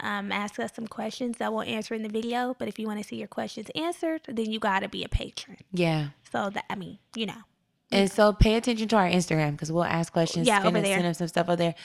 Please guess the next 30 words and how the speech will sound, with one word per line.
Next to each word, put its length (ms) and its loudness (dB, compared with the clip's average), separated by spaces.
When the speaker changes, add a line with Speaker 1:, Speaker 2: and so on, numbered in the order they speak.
Speaker 2:
Also, 300 8
sidebar, 580 6
we're 80 4
gonna 160 2
be 80 0
going 280 4
live, 500 2
possibly 800 2
Speaker 1:
Wednesday. 240 -4
Speaker 2:
bringing 280 4
that 220 4
back, 480 4
possibly 440 6
on 100 10
Speaker 1:
Maybe 320 8
Speaker 2:
Wednesday. 140 2
Speaker 1:
Wednesday, 400 0
but 420 -2
definitely 760 2
soon. 440 -4
We 200 2
are 80 4
going 220 -2
to 100 -12
be 80 -4
implementing 680 -2
our 200 4
weekly 600 -2
lives 520 0
again. 460 -6